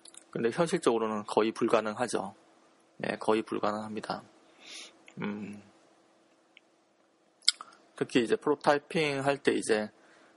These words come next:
프로타입이 실제 릴리즈되는 프로그램이 될 가능성이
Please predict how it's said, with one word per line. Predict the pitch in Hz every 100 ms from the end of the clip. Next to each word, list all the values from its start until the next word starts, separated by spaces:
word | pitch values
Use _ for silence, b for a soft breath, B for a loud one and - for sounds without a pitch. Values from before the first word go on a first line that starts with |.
| -
프로타입이 | - - - 151 147 135 117 110 104 107 113
실제 | - 151 - 135 117 110 - _ - -
릴리즈되는 | 120 123 143 135 117 110 104 104 107 -
프로그램이 | - 147 151 143
될 | 120 104
가능성이 | - 110 113 107 98 104